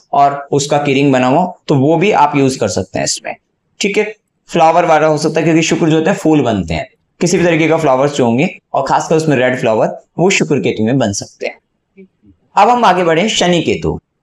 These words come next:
कुछ लोगों को आपने देखा होगा, वो जहां पर उनके जितने भी कीरिंग होते हैं ना, उसमें जूते चप्पल लटके रहते हैं, छोटे छोटे जूते चप्पल बड़े प्यारे प्यारे आते हैं उसमें, ठीक है। तो वो शनि केतु होगा। तो शनि केतु में जूते चप्पल वगैरह ये सब हो सकते हैं।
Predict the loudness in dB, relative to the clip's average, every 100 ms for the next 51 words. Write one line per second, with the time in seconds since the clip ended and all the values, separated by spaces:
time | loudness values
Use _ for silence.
0 | _ -4 -2 2 2 2 2 2 0 0
1 | 2 2 2 2 2 2 2 2 0 0
2 | 0 2 2 0 0 0 2 2 2 0
3 | 0 0 0 0 0 0 0 -2 -2 -2
4 | -2 0 -2 -2 -2 -2 0 2 2 2
5 | 0 2 2 0 0 0 0 0 0 -2
6 | -4 -8 -8 -14 -18 -20 -20 _ -6 -2
7 | -4 -6 _ _ _ -2 2 4 2 0
8 | -2 0 -2 0 0 0 -4 -8 _ _
9 | _ _ _ -4 0 0 0 0 0 0
10 | 0 0 0 0 -2 -2 0 0 2 0
11 | -2 -8 -4 -2 -2 -2 -2 -6 -2 -2